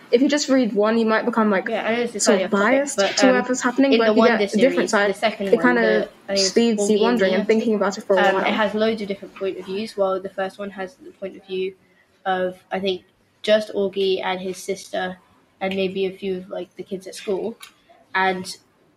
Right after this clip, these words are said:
Speaker 2: the kid who's known as the bully in the second one, you can see that he actually went through a lot to get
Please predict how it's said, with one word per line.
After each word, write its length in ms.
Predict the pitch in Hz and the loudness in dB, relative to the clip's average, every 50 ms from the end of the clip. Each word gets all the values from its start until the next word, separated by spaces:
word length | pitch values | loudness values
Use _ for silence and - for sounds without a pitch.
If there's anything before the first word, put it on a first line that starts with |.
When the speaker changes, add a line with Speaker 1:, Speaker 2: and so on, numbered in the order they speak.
| _ _ _ | _ _ _
Speaker 2:
the 140 | - 196 196 | -6 -4 -4
kid 180 | - - 226 214 | -4 -4 -4 -2
who's 220 | 220 214 196 - | -2 -2 -2 0
known 200 | 208 220 220 214 | 0 2 2 2
as 120 | 202 196 - | 0 -2 -2
the 80 | 196 | -6
bully 420 | 190 214 202 175 151 185 214 226 - | -4 -2 -2 0 0 -2 -4 -4 -4
in 160 | - 202 208 | -4 -4 -4
the 80 | 202 196 | -4 -4
second 380 | - 226 220 - - 185 165 | -4 -6 -6 -4 -6 -6 -6
one, 240 | 135 151 180 196 214 - _ _ _ _ _ _ - | -6 -6 -8 -8 -10 -12 _ _ _ _ _ _ -10
you 140 | - 190 202 | -8 -8 -4
can 160 | - 214 196 | -2 -2 -4
see 260 | 196 - - 214 208 | -4 -4 -4 -2 0
that 140 | 196 196 185 | 0 0 0
he 160 | 190 202 202 | 0 0 0
actually 320 | 196 190 - - - - 202 | 0 0 -2 -4 -6 -2 -2
went 240 | 190 190 180 - - | 0 0 -2 -2 -2
through 180 | 196 190 185 | -2 0 0
a 80 | 185 185 | 0 0
lot 340 | 185 185 196 202 - - - | 0 0 0 -2 -2 -6 -12
to 100 | - - | -8 -4
get 280 | - 214 - - - | -2 0 0 -2 -4